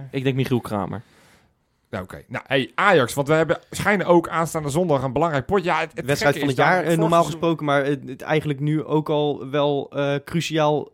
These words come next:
Speaker 3: in de titelstrijd misschien wel, hè?
Speaker 2: Ja, en met, met de wetenschap dat we eigenlijk nooit van die gasten winnen. Vorig seizoen wist ik gewoon honderd procent, we gaan ervan
Speaker 3: Ja.
Speaker 2: winnen.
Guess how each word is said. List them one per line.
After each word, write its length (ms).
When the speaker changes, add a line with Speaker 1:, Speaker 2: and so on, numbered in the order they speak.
Speaker 3:
in 120
de 60
titelstrijd 500
misschien 260
wel, 160
hè? 80
Speaker 2:
Ja, 400
en 100
met, 220
met 140
de 60
wetenschap 380
dat 100
we 60
eigenlijk 280
nooit 80
van 100
die 160
gasten 180
winnen. 340
Vorig 240
seizoen 320
wist 140
ik 100
gewoon 180
honderd 320
procent, 280
we 80
gaan 140
ervan 160
Speaker 3:
Ja. 60
Speaker 2:
winnen. 300